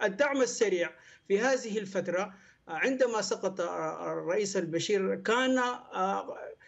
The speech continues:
يعني قوامه حوالي واحد وعشرون ألف، آه، آه، مقاتل، الآن تضاعف لأربع أضعاف، مئة، آه، و-، يعني أكثر من مئة ألف،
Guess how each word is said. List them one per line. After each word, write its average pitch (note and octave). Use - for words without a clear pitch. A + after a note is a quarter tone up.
يعني G3+
قوامه B3
حوالي A#3
واحد B3+
وعشرون A3+
ألف، A#3+
آه، F3+
آه، F3+
مقاتل، G3
الآن B3+
تضاعف A#3+
لأربع A#3+
أضعاف، A#3+
مئة، A#3+
آه، F3+
و-، F#3+
يعني F#3
أكثر B3
من G#3
مئة A#3+
ألف، -